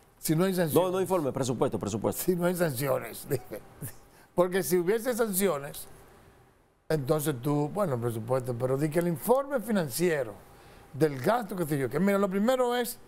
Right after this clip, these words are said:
Speaker 1: que la ley establece que hay que, que un determinado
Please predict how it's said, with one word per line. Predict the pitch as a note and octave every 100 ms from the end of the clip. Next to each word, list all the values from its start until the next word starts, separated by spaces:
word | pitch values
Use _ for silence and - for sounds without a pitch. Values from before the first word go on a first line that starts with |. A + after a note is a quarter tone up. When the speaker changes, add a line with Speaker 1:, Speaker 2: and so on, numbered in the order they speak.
| - - - - -
Speaker 1:
que | D#3+ F#3
la | G#3
ley | F#3 F#3 F3 C3+ F#3 - - - - - - - -
establece | C#3+ C3+ D#3 C#3 D3+ C3+ - F#2 - - - - - - - - _ _ -
que | E3 E3
hay | G3 A3+
que, | F#3+ A3 G#3+ G#3 G3+ - -
que | - E3+ E3+
un | F#3 G#3 G#3+ G#3+ G#3 G#3 G3 G3 F#3+ F#3
determinado | E3 E3 E3+ D#3+ D#3 D3+ F3 G3 G3 G3 F#3+